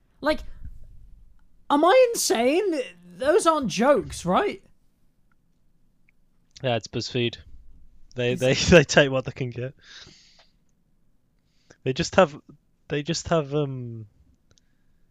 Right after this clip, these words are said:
Speaker 2: they just have, like, twenty, twenty-one-year-old employees that are, like, um, chained up.
Speaker 1: Yeah, I, I get
Speaker 2: And
Speaker 1: that
Speaker 2: they
Speaker 1: vibe from them, yeah.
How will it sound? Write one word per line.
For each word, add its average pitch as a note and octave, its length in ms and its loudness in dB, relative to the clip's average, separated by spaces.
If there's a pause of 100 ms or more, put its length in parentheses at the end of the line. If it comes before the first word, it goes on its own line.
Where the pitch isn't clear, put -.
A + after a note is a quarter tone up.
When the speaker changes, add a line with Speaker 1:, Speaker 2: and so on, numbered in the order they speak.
(1500)
Speaker 2:
they C#3+ 220 -6
just - 200 -14
have, D#3 140 -4
like, - 340 -8 (200)
twenty, B2+ 600 -8 (480)
twenty-one-year-old B2 1120 -4 (840)
employees A2+ 1040 -6 (840)
that A#2 100 -10
are, A#2 140 -8
like, A2 440 -10 (800)
um, A2+ 480 -10 (480)
chained A#2 400 -6
up. B2 280 -8 (640)
Speaker 1:
Yeah, F#3+ 300 -6
I, G#3+ 260 0
I G#3+ 140 -2
get A#3 220 -4
Speaker 2:
And A3+ 40 -6
Speaker 1:
that F3 140 -4
Speaker 2:
they - 80 0
Speaker 1:
vibe E3+ 260 0
from D3+ 240 -8
them, D3 180 -8
yeah. D3 240 -8